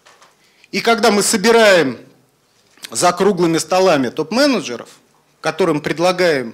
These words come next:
поговорить о компании, как она устроена, разработать стратегию в компании, разработать стратегию организационных изменений в том смысле, что а как они будут внедрять информационную систему. Мы предлагаем потом сыграть в это.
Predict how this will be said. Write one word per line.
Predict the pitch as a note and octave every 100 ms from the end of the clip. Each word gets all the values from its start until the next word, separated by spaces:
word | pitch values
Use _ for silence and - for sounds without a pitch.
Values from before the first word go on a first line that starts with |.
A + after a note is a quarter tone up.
| -
поговорить | - F#3 F#3+ D3+ C#3+ E3+ E3+
о |
компании, | D3+ D3+ D3 D3 C#3 C3
как | C#3+ C#3
она | C3+ C#3
устроена, | C3 C#3 C#3+ B2+ A#2 A#2 - _ _ _ _ _ _ _ _ _ _ _ - _ _ _ _ _ _
разработать | E3 F3 G#3+ G#3+ B3 F#3
стратегию | - G3+ G3+ D#3+ D#3 D3+ D3
в | -
компании, | D3+ C#3 C#3 B2+ B2+
разработать | C#3+ F3 A3+ B3 A#3
стратегию | - G#3 G#3 A#3 G#3
организационных | F3+ G3 F#3+ F#3+ A#3 G#3+ -
изменений | F3+ G3 G#3 A#3+ A3 D#3
в |
том | F3+ E3
смысле, | - A3 G3+ D#3
что | - D#3+
а |
как | D#3+ E3
они | F3+ E3+
будут | E3 F3+ C#3+
внедрять | D#3+ F3 F#3 G3 D3+
информационную | - D#3+ D3 G3 F#3+ D#3
систему. | B2 B2+ - - D#3+ D3 A#2+ - _ _ _ _ _ - - _ _ _ _ _ _ _ _ _ _ _ -
Мы | A#3
предлагаем | C4 A#3 A#3 C#4 A#3
потом | G#3+ G#3 F#3+
сыграть | - A#3 A#3 D#3+ C3
в |
это. | G#2+ C#3